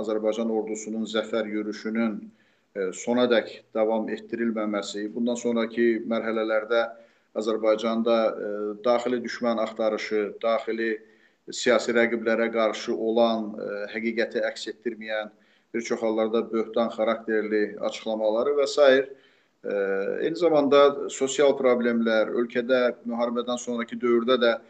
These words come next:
korrupsiya və rüşvətxorluğun davam etməsi, e, Azərbaycan cəmiyyətində onun nüfuzunun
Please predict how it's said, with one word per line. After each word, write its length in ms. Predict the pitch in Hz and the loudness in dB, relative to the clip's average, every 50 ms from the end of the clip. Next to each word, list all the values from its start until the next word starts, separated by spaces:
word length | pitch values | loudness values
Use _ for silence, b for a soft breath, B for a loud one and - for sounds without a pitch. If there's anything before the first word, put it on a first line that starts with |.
| B B B B _ | B B B B _
korrupsiya 400 | - 113 113 117 117 - 120 117 | -2 0 0 0 -2 0 0 0
və 80 | 113 113 113 | 2 2 0
rüşvətxorluğun 920 | 110 110 - - 110 - - - 117 113 110 110 110 107 117 117 117 113 | -2 -4 -2 -4 -4 -4 0 0 0 0 0 -2 -2 -2 0 0 0 2
davam 280 | 113 113 117 120 117 117 113 | 2 2 2 2 2 2 0
etməsi, 480 | 110 - 113 110 107 107 - 135 143 | -2 -4 -6 -6 -6 -4 -2 -2 -2
e, 320 | 151 147 110 - - 110 110 107 98 98 | -2 -2 -4 -4 -4 -2 -2 -2 -4 -4
Azərbaycan 400 | 104 107 107 107 107 113 117 110 113 | -8 -6 -8 -6 -6 -6 -4 -4 -4
cəmiyyətində 520 | 110 107 107 107 104 - 107 104 101 123 127 | -4 -4 -4 -4 -6 -6 -10 -12 -8 -6 -6
onun 280 | 123 113 110 113 113 107 | -6 -6 -8 -12 -16 -16
nüfuzunun 520 | 107 - 107 104 104 107 107 107 110 113 | -18 -18 -18 -20 -18 -12 -12 -12 -12 -12